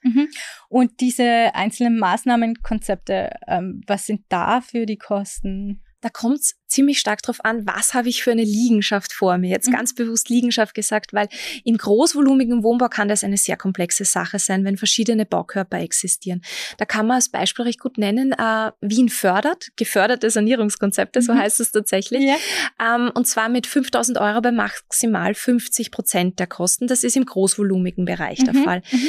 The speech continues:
Speaker 2: Im Einfamilienhausbereich wären's auch bei fünfzig Prozent bei maximal tausend Euro. Da kann man's dann schon ungefähr abschätzen. Aber kommt natürlich drauf an, wie detailliert möchte ich es haben, ja.
Speaker 1: Mhm.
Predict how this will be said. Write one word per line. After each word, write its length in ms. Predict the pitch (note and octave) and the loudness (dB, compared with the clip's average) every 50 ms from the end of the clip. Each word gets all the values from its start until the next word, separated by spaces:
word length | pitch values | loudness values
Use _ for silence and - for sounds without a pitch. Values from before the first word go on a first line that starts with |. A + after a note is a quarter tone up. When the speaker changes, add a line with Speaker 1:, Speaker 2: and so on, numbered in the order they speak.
| E4 B3 - | -4 -4 0
Speaker 2:
Im 220 | - A3+ A3+ A3 - | 0 2 2 2 0
Einfamilienhausbereich 1400 | G3 G3 A#3 C#4 - E4 D#4 D#4 D#4+ D#4 D#4 C#4+ C#4 C#4 C4 B3+ C4 - - B3+ A#3 A3 A3 A3+ A3+ - - | -2 -4 -4 -2 0 0 2 2 2 2 0 0 0 0 0 0 0 0 0 0 0 0 0 0 -2 -2 -2
wären's 320 | G#3+ G#3+ G#3+ G#3+ G#3+ - - | -2 0 0 0 -2 -2 -4
auch 140 | G3 G3 | -4 -2
bei 100 | - C4+ | -2 -4
fünfzig 400 | C4 - D#4+ D4 - - C4+ - | 0 0 0 0 0 -2 -4 -4
Prozent 380 | - - B3 C#4+ D4+ A3+ A3 - | -4 -2 0 0 0 0 0 0
bei 60 | A#3 | 2
maximal 500 | A3+ G3 F#3+ - - - G#3+ F#3+ F3 F3 | 0 0 0 0 -2 0 0 0 0 -2
tausend 420 | - - - E3+ - - - - - | -4 -8 -4 -4 -4 -4 -4 -8 -12
Euro. 260 | D#3+ D3+ E3 E3 - - - - - C#4 - - | -12 -12 -12 -14 -14 -14 -12 -12 -12 -10 -6 -6
Da 80 | A3 | -6
kann 180 | - - G#3+ F#3+ | -2 -2 0 0
man's 160 | G3 D4 - | 0 0 2
dann 140 | - A3+ G#3+ | 0 0 0
schon 180 | - A3 G#3+ | 0 0 0
ungefähr 420 | - G#3+ G#3+ G#3 G3 - G3 - - | 2 2 2 2 2 0 -4 -6 -6
abschätzen. 520 | - - - - G3 F#3+ - - - G3 - | -4 -4 -2 -2 -2 -2 -2 -2 -2 -2 -4
Aber 220 | G#3+ G#3 A3+ - - _ _ - | -4 -4 -4 -4 -6 _ _ -6
kommt 340 | - - A#3 B3 B3+ B3+ | -2 0 0 0 0 -2
natürlich 420 | - C4+ C4+ - C4 A#3+ B3 A#3+ - | -4 -6 -2 0 0 0 0 0 -2
drauf 160 | - A#3+ - | -2 -4 -2
an, 160 | G#3+ G#3+ A3 G#3 | -2 -2 -2 -2
wie 80 | A3+ | 0
detailliert 580 | - G3 G3 - - A3 G#3 G3+ G#3+ A3+ G#3+ - | 0 0 -2 0 -2 -2 -2 0 -2 -2 -2 -2
möchte 320 | G3 G3 F#3 - - G#3+ | -2 -2 -2 -4 -4 -4
ich 140 | G3+ G3 F#3 | -4 -4 -4
es 200 | F#3+ F3+ - - | -4 -6 -6 -6
haben, 300 | - D#3+ F3 E3+ F3 E3+ E3+ | -8 -8 -8 -8 -8 -2 0
ja. 120 | B3+ B3+ A3 | 0 2 2
Speaker 1:
Mhm. 200 | B3 B3+ B3+ | 2 2 2